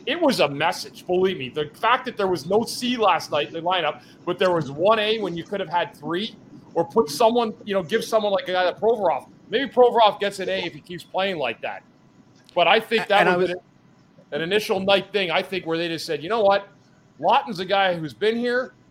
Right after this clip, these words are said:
Speaker 1: He's gonna, he's earned it, and he's a guy to me that looks like the leader."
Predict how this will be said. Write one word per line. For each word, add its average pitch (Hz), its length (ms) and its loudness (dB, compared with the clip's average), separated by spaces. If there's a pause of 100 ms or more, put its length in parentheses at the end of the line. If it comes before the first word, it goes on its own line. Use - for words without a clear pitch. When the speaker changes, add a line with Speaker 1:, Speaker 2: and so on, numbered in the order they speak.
Speaker 1:
He's 147 140 -14
gonna, 165 200 -6
he's 160 240 -10
earned 214 280 -2
it, 247 200 0 (320)
and 165 360 -6
he's 165 240 -10
a 180 60 -6
guy 185 280 -2
to 175 160 -16
me 190 260 -8
that 160 240 -4
looks 180 240 -6
like 160 180 -6
the 151 80 -6
leader." 143 420 -6